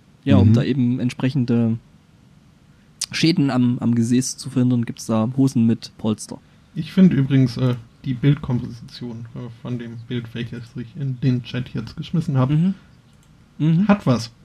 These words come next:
Speaker 3: Also so dieser Kegel, der, der da hinten rauskommt, um dann die Vergrößerung.
Speaker 1: Mhm.
Speaker 3: Das, äh, ist bestimmt nicht unabsichtlich.
Speaker 1: Ja.
Speaker 3: Humor.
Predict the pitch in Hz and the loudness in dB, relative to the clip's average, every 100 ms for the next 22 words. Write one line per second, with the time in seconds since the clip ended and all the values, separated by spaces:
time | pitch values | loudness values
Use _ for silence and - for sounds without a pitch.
0 | - 135 139 117 139 127 139 139 131 - | -4 2 2 2 -4 -8 -4 0 2 6
1 | 165 147 139 131 143 135 139 131 135 135 | 8 8 6 4 4 6 6 4 2 4
2 | 135 143 127 135 127 131 - 131 131 - | 4 4 2 2 2 2 2 2 2 -4
3 | 143 131 131 123 - - 196 123 - 127 | -4 -2 0 -2 -6 -14 -12 -12 -12 -10
4 | - 139 185 202 254 - - 143 139 - | 0 4 6 4 2 -2 -10 -12 -12 -16
5 | 175 160 - - - _ _ - - - | -12 -12 -14 -20 -20 _ _ -20 -20 -20
6 | _ _ _ _ _ _ - - 151 - | _ _ _ _ _ _ -10 -4 -2 6
7 | 175 165 127 139 131 120 117 - 123 127 | 8 8 6 0 0 -2 -10 -8 -6 -6
8 | - - - 131 127 123 135 | -8 -20 -18 -10 -10 -8 -10